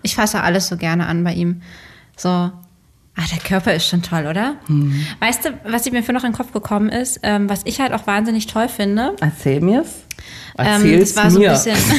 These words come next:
Speaker 1: <laughs> das war auch noch bei diesem One-Night-Stand-Thema, ähm, dass ich, ähm, es wahnsinnig an-, äh,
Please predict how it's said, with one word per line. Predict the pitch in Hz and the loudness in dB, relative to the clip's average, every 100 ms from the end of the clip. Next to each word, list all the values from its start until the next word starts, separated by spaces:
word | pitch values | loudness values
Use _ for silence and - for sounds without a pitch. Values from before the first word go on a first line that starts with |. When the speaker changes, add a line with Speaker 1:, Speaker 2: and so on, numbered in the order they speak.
| - 330 - | 4 2 4
Speaker 1:
<laughs> | 330 440 - - - - | 2 0 -4 -6 -4 -2
das | 208 | 0
war | 220 214 | 2 2
auch | |
noch | 269 | 2
bei | 233 | 0
diesem | 202 202 180 | 2 2 4
One-Night-Stand-Thema, | 185 247 - 185 180 - 180 180 175 175 - | 2 0 0 0 -2 0 0 2 2 0 0
ähm, | 175 175 170 170 175 185 175 - - - - - - - - - - | 0 2 2 2 0 -2 -10 -20 -20 -20 -20 -20 -20 -20 -20 -20 -18
dass | - 196 190 180 - - - 170 - | -6 -2 0 -2 -2 -4 -4 -10 -10
ich, | 196 208 - | -10 -8 -4
ähm, | 160 196 196 190 190 190 185 185 - - _ - | -2 0 0 -2 -4 -4 -4 -8 -12 -20 _ -4
es | 202 202 - - - - | -4 -2 -6 -10 -14 -4
wahnsinnig | 202 202 247 247 226 220 - - _ _ _ _ - | 0 0 0 -4 -6 -6 -10 -16 _ _ _ _ -4
an-, | 208 254 277 - | -2 -2 -4 -6
äh, | - | -6